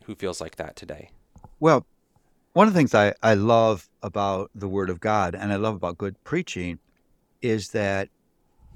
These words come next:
Speaker 2: biblical faith never requires you to deny reality. The Bible has the blood, uh,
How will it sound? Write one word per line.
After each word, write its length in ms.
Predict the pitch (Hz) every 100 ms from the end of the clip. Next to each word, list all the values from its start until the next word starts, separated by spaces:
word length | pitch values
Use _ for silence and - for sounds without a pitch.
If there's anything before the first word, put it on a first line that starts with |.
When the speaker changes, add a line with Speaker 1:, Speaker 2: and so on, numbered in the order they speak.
| - -
Speaker 2:
biblical 360 | - 208 240 180
faith 560 | - 98 90 90 - _ _ _ _ _ _ _ _ _ _ -
never 320 | 135 170 190
requires 520 | 160 - 123 117 101
you 80 | 107
to 160 | -
deny 320 | 95 98 101 101
reality. 680 | 92 87 85 87 76 - _ _ _ _ _ _ _ _ _ _ _ _ _ _ _ _ _ _ _ _ _ _ _ _ _ _ -
The 140 | 117
Bible 880 | 95 135 180 190 123 101 101 107 107
has 420 | - 117 113 101
the 160 | - -
blood, 580 | 92 - 120 135 143 135 _ _ _ _ _ _ - 90
uh, 300 | 107 101 101